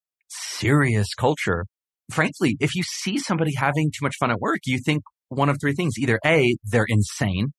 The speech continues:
and we need to send them to the loony bin. B, they're not taking it seriously enough.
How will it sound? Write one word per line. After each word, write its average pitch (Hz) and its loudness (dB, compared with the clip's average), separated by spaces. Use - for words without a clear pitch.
and 120 2
we 113 4
need 120 2
to 107 -2
send 101 0
them 107 2
to 127 0
the 123 0
loony 95 2
bin. 95 -2
B, 196 4
they're 151 4
not 143 2
taking 147 0
it 107 -2
seriously 135 -2
enough. 190 -2